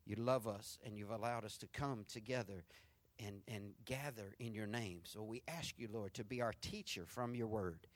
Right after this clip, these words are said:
In Jesus' name, amen. All right, put that verse back on the screen for me, please. The Bible says, "And the Lord called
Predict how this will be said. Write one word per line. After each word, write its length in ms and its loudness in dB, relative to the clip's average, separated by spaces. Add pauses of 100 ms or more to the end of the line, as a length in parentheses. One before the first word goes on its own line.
(300)
In 100 -6
Jesus' 420 -2
name, 300 -4 (460)
amen. 400 2 (1200)
All 240 8
right, 220 4
put 140 2
that 120 8
verse 200 4
back 200 8
on 80 2
the 80 -2
screen 280 0
for 200 2
me, 60 -2
please. 320 2 (440)
The 100 -4
Bible 260 6
says, 440 2
"And 160 4
the 100 0
Lord 340 4
called 420 8